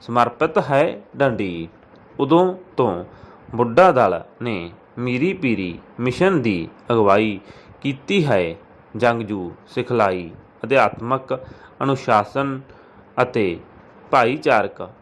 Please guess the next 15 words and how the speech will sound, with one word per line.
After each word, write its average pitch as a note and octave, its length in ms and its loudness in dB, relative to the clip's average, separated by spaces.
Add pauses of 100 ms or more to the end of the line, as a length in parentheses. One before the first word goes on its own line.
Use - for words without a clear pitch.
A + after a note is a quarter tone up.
(120)
ਸੇਵਾ G2 580 -2 (180)
ਉੱਤੇ G2+ 460 -6 (280)
ਕੇਂਦਰਿਤ B2+ 540 2 (400)
ਹੋ D#3 160 4
ਕੇ A2 340 -2 (220)
ਸਿੱਖ D3 320 2
ਜੀਵਨ G#2 500 -2 (300)
ਢੰਗ B2 280 2 (800)
ਦੀ G#2+ 340 -2 (380)
ਰੱਖਿਆ A2+ 520 0 (260)
ਕੀਤੀ D3+ 440 -4
ਹੈ। F2+ 280 -4 (260)
ਡੰਡੀ। G#2 500 0 (600)
ਬੁੱਢਾ A#2 340 2
ਦਲ A2 320 -4